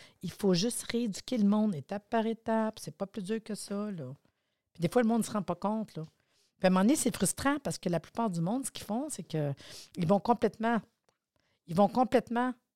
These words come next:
euh, se, s'occuper d'eux autres, puis de, ils vont complètement se prendre en charge, de dire, « Je ne mange plus, je ne mange plus. » Puis à un moment donné, c'est ridicule, parce que même s'ils ne mangent plus, même si, c'est, c'est, c'est, c'est,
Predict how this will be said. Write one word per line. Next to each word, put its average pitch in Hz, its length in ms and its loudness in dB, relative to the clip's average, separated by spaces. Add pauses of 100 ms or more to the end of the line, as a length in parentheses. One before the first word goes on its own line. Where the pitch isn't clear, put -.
(100)
euh, 143 580 -2 (360)
se, - 260 -4
s'occuper - 480 -2
d'eux 185 300 0
autres, 233 400 -4 (420)
puis 196 220 0
de, 151 600 0 (400)
ils 170 120 -6
vont 170 160 0
complètement 208 640 0
se - 140 -2
prendre 233 440 2
en 180 140 2
charge, 208 400 2
de 165 60 0
dire, « 156 180 -2
Je 147 140 0
ne 156 100 6
mange 151 320 2
plus, 160 220 -4
je 233 80 -2
ne 175 80 2
mange 147 240 -4
plus. » 208 240 -6 (320)
Puis 170 80 0
à 165 40 4
un 165 60 4
moment 165 140 2
donné, 160 340 2
c'est 135 160 -10
ridicule, 135 580 -6
parce - 160 -18
que 156 100 -10
même 180 240 -2
s'ils - 200 -4
ne 151 60 -4
mangent 143 180 -8
plus, 254 320 -2
même 190 220 -2
si, - 180 -8 (360)
c'est, - 180 -10
c'est, - 220 -4
c'est, 139 200 -6
c'est, 127 640 -8